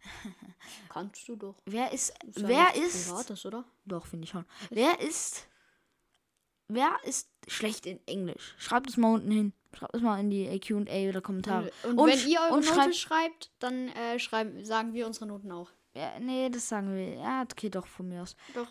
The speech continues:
Speaker 1: Also
Speaker 2: weil
Speaker 1: auf
Speaker 2: dann wissen wir es ja alle.
Speaker 1: Ja, okay. Wenn ihr eure Noten schreibt, wenn mindestens drei Personen ihre Noten schreiben, schreiben wir auch. Also es müsst ihr nicht, es ist kein Zwang,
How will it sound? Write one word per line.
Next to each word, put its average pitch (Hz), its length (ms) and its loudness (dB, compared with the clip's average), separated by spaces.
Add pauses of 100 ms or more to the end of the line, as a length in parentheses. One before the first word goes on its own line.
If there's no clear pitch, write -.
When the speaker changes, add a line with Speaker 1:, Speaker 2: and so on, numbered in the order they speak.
(160)
Speaker 1:
Also 220 200 -2
Speaker 2:
weil 208 80 0
Speaker 1:
auf 202 40 -4
Speaker 2:
dann 214 220 -4
wissen 226 200 -6
wir 202 80 -8
es 202 60 -10
ja 180 160 -8
alle. 196 180 -10 (220)
Speaker 1:
Ja, 208 160 -2
okay. 208 220 -6 (340)
Wenn 254 220 0
ihr 339 180 4
eure 294 220 4
Noten 277 220 -2
schreibt, 320 300 -4
wenn 240 180 0
mindestens 311 440 0
drei 285 180 0
Personen 277 480 -4
ihre 214 200 -4
Noten 240 280 -2
schreiben, 254 360 -6 (100)
schreiben 226 340 -4
wir 208 200 -4
auch. 175 160 -10
Also 202 200 -8
es - 220 -8
müsst 262 260 4
ihr 302 60 -6
nicht, 359 220 -8
es 208 100 -4
ist 196 140 -8
kein 240 180 -6
Zwang, 240 240 -8